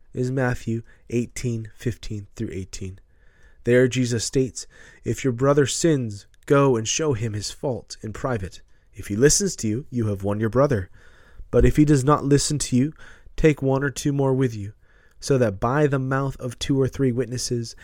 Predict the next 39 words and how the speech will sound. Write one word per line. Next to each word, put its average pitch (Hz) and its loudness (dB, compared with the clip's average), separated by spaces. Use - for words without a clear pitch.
every 117 0
fact 120 -4
may 120 -2
be 123 -2
confirmed. 107 -6
If 110 -2
he 127 2
refuses 127 4
to 127 0
listen 123 0
to 117 2
them, 131 2
tell 120 0
it 110 -2
to 123 -2
the 110 -4
church. - -2
And 113 -2
if 131 4
he 139 4
refuses 127 2
to - -4
listen 117 -2
even 160 0
to 139 -4
the 113 -6
church, - -4
let - -4
him 123 0
be 123 2
to - -6
you 135 0
as 117 -4
a 107 -2
Gentile 110 -2
and 110 -6
a 107 -6
tax - -4
collector. 101 -6